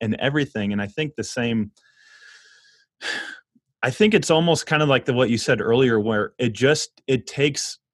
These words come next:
more time. It takes more effort almost to be gospel centered, to, to, to parent our kids with the gospel instead of using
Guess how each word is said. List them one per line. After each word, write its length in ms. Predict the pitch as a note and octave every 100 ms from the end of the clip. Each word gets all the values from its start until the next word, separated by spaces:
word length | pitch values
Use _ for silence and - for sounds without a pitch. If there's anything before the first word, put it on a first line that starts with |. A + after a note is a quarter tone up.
| _
more 540 | A#2+ B2 C3+ B2 G#2+ _ _
time. 540 | - B2+ F3+ G#2+ E2+ - _ _ _
It 160 | C3 A2+
takes 320 | C#3+ D#3 -
more 240 | C#3+ B2+ -
effort 480 | B2 E3+ F#3+ - - _
almost 420 | A#2+ A#2 G2 - -
to 80 |
be 480 | G#2+ G2 C3 D3 C#3+ _ _ _ _
gospel 420 | - A2+ - - G#2
centered, 460 | - G2+ F#2+ E2+
to, 240 | - G#2+ F#2 - -
to, 520 | A#2+ G#2+ G2+ G2+ - -
to 80 |
parent 340 | G2 - C#3 C#3+
our 120 | A#2+
kids 440 | - A#2 G2+ F#2 - _ -
with 240 | A#2+ A#2
the 100 | A2
gospel 460 | G2+ G2+ G2 - G#2
instead 300 | G2+ - B2+
of 140 | A2+
using 440 | A2 A#2 A2 G2+